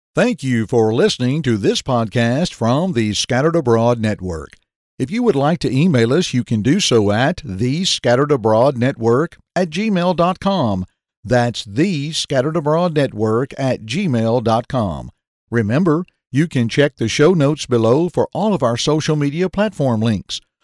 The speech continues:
Also, don't forget that you can find us on all major podcast platforms,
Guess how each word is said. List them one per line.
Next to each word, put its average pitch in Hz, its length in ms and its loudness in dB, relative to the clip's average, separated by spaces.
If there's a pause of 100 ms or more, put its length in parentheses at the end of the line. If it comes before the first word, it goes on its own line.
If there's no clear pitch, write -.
(200)
Also, 170 640 0 (200)
don't 147 280 2
forget 139 480 0
that 123 220 2
you 151 120 -2
can 123 160 -2
find 175 320 0
us 135 180 -2
on 127 160 0
all 143 220 2
major 185 400 -2
podcast 185 640 -2
platforms, 135 680 -2